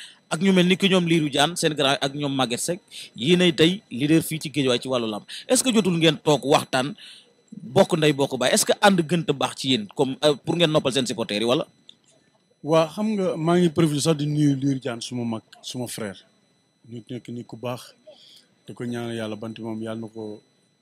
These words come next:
Speaker 2: muurloo fekkee ko, ak soxnaam. Di nuyu Maguette Seck aussi en passage. Xam nga tey mooy li nga wax, gis nga mag bu mel ni Lirou Diane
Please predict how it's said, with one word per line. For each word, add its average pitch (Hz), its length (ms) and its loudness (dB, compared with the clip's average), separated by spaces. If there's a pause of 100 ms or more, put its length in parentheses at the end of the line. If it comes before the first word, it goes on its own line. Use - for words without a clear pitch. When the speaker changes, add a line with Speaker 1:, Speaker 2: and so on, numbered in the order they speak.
(160)
Speaker 2:
muurloo 107 480 -12
fekkee 104 340 -12
ko, 104 120 -18 (800)
ak 107 100 -14
soxnaam. 107 380 -12 (720)
Di 117 80 -16
nuyu 120 160 -10
Maguette 110 320 -8
Seck 107 180 -12
aussi 104 180 -14 (180)
en 98 120 -14
passage. 95 520 -16 (840)
Xam 160 160 -8
nga 185 100 -6
tey 139 220 -6
mooy 131 240 -8
li 135 80 -6
nga 131 100 -4
wax, 113 240 -8 (1000)
gis 139 120 -10
nga 165 200 -2 (1500)
mag 151 220 -6
bu 156 100 -4
mel 156 160 2
ni 151 80 -2
Lirou 147 260 2
Diane 117 240 -6